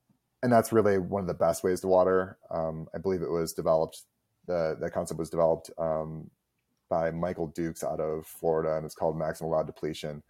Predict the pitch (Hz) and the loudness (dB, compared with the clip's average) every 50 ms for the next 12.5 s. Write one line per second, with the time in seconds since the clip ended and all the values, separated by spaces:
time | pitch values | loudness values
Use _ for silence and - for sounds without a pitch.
0 | _ _ _ _ _ _ _ _ - 85 90 85 82 82 78 76 78 78 76 - | _ _ _ _ _ _ _ _ 0 2 2 2 2 0 -2 -4 -6 -6 -4 -2
1 | 90 85 - 101 92 85 82 82 78 80 78 78 76 - 80 78 76 73 76 78 | -2 -2 0 0 0 0 0 -2 -4 -2 -2 -4 -4 -4 -4 -4 -2 -4 -4 -6
2 | 73 - 73 76 - - 80 - 90 85 78 - - 85 80 78 78 80 78 - | -8 -8 -6 -6 -6 -6 -8 -8 -8 -8 -8 -6 -6 -6 -4 -4 -4 -6 -6 -6
3 | - - 80 80 - 85 80 78 78 - - _ _ _ _ _ _ _ _ - | -6 -6 -6 -4 -4 -4 -4 -4 -6 -8 -12 _ _ _ _ _ _ _ _ -8
4 | - 98 - - 123 117 107 104 104 101 98 - 120 107 104 98 95 - 95 - | -6 -4 0 4 6 6 6 6 4 2 2 4 4 6 6 6 4 2 0 2
5 | - 123 117 110 107 - - - _ - 101 101 80 110 110 - 135 127 - - | 6 8 10 10 10 8 4 -4 _ -6 -2 2 4 4 6 8 6 6 6 2
6 | 104 92 104 104 98 95 92 98 98 92 - 107 98 101 110 117 123 120 - _ | -2 2 2 4 4 4 4 4 4 6 6 6 8 8 8 8 6 4 -2 _
7 | _ - 98 92 92 92 90 87 85 87 87 87 87 87 87 62 76 90 87 87 | _ -8 -6 -4 -2 -2 0 0 0 2 2 2 2 2 2 4 4 4 4 4
8 | 90 90 87 - 95 85 85 82 80 82 82 - - 92 95 98 - _ _ _ | 2 0 -2 0 0 2 2 2 0 -2 -6 -2 0 0 0 0 -2 _ _ _
9 | - 87 82 - 90 82 82 78 76 - 82 85 - 87 85 80 80 80 80 82 | -14 -10 -4 0 0 0 0 0 -2 -4 -4 -4 -4 -4 -4 -4 -4 -4 0 0
10 | 82 82 78 - - - 87 82 - 92 90 90 95 95 98 101 - _ _ - | 0 0 -2 -4 -4 -4 -4 -4 -2 0 0 2 4 4 2 2 -2 _ _ -14
11 | 87 85 82 82 78 76 76 80 80 82 82 82 82 80 78 80 - - 85 73 | -12 -10 -8 -8 -8 -6 0 2 4 4 4 2 0 -2 -4 -6 -4 -2 -2 -2
12 | 73 - 76 78 - 82 78 78 - - | 0 -2 -2 -2 0 0 0 0 0 -4